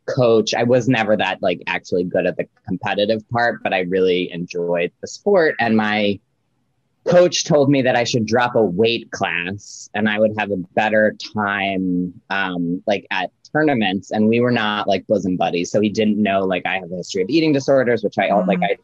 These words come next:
Speaker 1: really write about everything in my book because it's
Speaker 2: Mm-hmm.
Speaker 1: formerly private thoughts that are now public thoughts. <laughs> Um, but yeah, I wasn't gonna be like, "No, like, no, Phil, I had anorexia. I can't do that." I was instead like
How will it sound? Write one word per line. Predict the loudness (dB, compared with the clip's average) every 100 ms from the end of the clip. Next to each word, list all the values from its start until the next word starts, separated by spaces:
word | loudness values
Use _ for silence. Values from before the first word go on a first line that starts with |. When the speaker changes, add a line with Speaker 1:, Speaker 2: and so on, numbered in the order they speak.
| -6 -2
Speaker 1:
really | 0 0
write | -4
about | -6 -6 -6
everything | -10 -12 -10 -8 -10
in | -10 -10 -10
my | -8 -4
book | -4 -4 -6
because | -10 -8 -6
it's | -6 -10
Speaker 2:
Mm-hmm. | -18 _ _ _ -6
Speaker 1:
formerly | -6 -6 -10 -6
private | -6 -6 -6
thoughts | -4 -6 -2
that | 0
are | 0 -2
now | -4
public | -2 -4 -2 -2
thoughts. | -2 -2 -6 -12 -20
<laughs> | _ _ -4
Um, | -2 0 2 4 4 4 2 2 -2 -4 -14 _ -2
but | 2 4 2 -2 0
yeah, | 0 2 4
I |
wasn't | 4 4 2
gonna | 0 0
be | 2 2
like, | 2 2 -2 -6 _ -4
"No, | 0 2 4
like, | 2 2 0 -4 _
no, | 0 2 2
Phil, | 0 0 2 4 2
I | 0 0 -2 -2
had | -2
anorexia. | 0 0 0 -2 -2 -2 0
I | -2 -6
can't | -6 -6 -2
do | 0
that." | 0 0 -2 0
I | 2
was | 2 2
instead | 0 0 -2 0
like | -2 -2